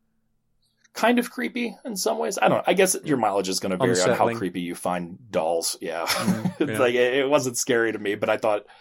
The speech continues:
Speaker 1: it was a lot of fun. Um, from kind of the same people who made Malignant, script-wise, producing-wise, but then I'm sure you guys mentioned this at some point, uh, directed by Gerald Johnson, who did Housebound, an Erie International favorite of ours.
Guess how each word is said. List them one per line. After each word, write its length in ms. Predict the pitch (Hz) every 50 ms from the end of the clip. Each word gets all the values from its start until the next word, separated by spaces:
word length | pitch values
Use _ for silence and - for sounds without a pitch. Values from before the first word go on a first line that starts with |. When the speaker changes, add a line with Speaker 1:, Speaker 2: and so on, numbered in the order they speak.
| - - _ _ _ -
Speaker 1:
it 80 | - 123
was 160 | 120 110 110
a 40 | 107
lot 200 | 104 101 104 104
of 80 | -
fun. 420 | - 90 92 98 98 95 98 98 - -
Um, 480 | 101 101 95 95 92 92 92 92 95 92 _ _ _ _ _ _
from 240 | - 123 117 113 107 - -
kind 260 | - - 120 120 127 127
of 120 | 113 123
the 60 | 120
same 300 | 113 - 120 113 110 113
people 380 | 110 113 107 95 101 110 107 107
who 100 | 110 107
made 400 | 104 107 107 104 104 101 98 - - _ - - _ _ _ -
Malignant, 680 | - 113 123 135 139 139 135 131 135 135 135 127 - -
script-wise, 580 | - - - 127 123 - 120 120 120 123 120 120
producing-wise, 680 | - 120 113 117 110 - 117 110 110 110 110 113 110 107
but 160 | - 104 92
then 400 | - 104 107 104 104 104 104 101
I'm 180 | - 104 101 98
sure 200 | 95 - 110 98
you 100 | 98 98
guys 220 | 95 95 98 90
mentioned 260 | 92 101 95 98 95 104
this 160 | 98 - -
at 100 | - -
some 160 | - 110 95
point, 300 | 92 95 98 98 98 - _ _ _ -
uh, 300 | 101 98 95 95 95 92
directed 400 | 92 104 104 104 - - 110 98
by 380 | 95 92 92 95 95 92 - - _ - _ _ _ _ _ _ _
Gerald 300 | - - 107 104 104 101
Johnson, 400 | - - - - - - 101 95
who 160 | 92 101 101
did 360 | 95 - - - - - - -
Housebound, 680 | - - 147 151 - - - 92 90 87 92 92 - - -
an 240 | 113 101 98 98 - -
Erie 220 | 113 110 110 110
International 460 | 110 113 107 110 110 110 - 117 107
favorite 460 | - - - 120 113 92 90 90 - -
of 100 | 95 90
ours. 380 | 87 87 90 90 90 - -